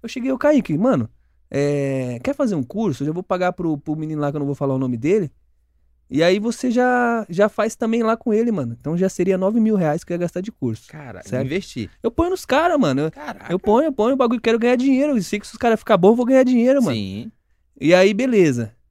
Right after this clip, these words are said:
Speaker 1: O Kaique chegou e falou: Não, Johnny, ó, na boa, "É, não precisa agora não, porque eu já paguei um curso, eu já vou fazer esse mesmo curso com outro professor, eu já até paguei." Falei, "Caralho?"
Speaker 2: <laughs> Tá voando, hein?
Speaker 1: Mano,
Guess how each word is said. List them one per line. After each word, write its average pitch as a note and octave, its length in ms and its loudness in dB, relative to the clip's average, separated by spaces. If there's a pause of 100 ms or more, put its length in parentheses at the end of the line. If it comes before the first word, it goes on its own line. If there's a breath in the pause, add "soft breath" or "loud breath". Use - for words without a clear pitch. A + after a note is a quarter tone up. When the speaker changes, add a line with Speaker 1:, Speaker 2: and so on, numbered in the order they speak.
Speaker 1:
O D3 60 -12
Kaique F#3 240 2
chegou F#3+ 160 0
e - 20 -14
falou: A#3 180 -2
Não, C#4 140 0
Johnny, F#3+ 180 -2
ó, G3 220 0 (500)
na G3+ 140 -2
boa, E3 480 0 (560)
"É, C3+ 540 -4
não E3+ 80 -6
precisa G#3+ 200 -4
agora A3 280 2
não, F3+ 240 0
porque F3 240 -2
eu E3 60 -2
já F#3+ 120 2
paguei F#3+ 480 -4
um B3 80 2
curso, G#3+ 560 -4 (240)
eu C3+ 80 0
já F3+ 80 2
vou G3 100 -6
fazer G#3 260 -2
esse G#3+ 140 -4
mesmo B3 320 0
curso A#3 260 -8
com A3 80 -4
outro A3+ 220 -2
professor, B3+ 340 -4
eu F#3+ 60 0
já G3+ 100 -2
até - 160 -8
paguei." G3 520 -6 (600 soft breath)
Falei, C#3+ 200 -2
"Caralho?" C3+ 1300 8 (200)
Speaker 2:
<laughs> - 220 -6
Tá G#2+ 160 -4
voando, F3+ 580 0
hein? C5+ 240 -2
Speaker 1:
Mano, A3+ 340 2